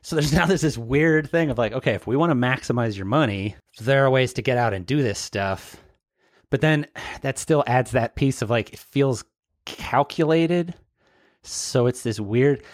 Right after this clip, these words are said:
like, and so this, I think, gets to the transition in your experience,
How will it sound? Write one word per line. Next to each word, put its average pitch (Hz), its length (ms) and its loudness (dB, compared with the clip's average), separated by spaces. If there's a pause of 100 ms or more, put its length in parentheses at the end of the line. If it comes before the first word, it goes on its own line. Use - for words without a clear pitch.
(140)
like, 127 240 -2 (240)
and 127 120 -2
so - 80 0
this, 143 260 2
I 127 40 -2
think, 120 200 -2
gets 120 220 -2
to 110 100 -2
the 101 240 0 (520)
transition 104 840 0
in 92 360 -6
your 117 440 2
experience, 87 760 -4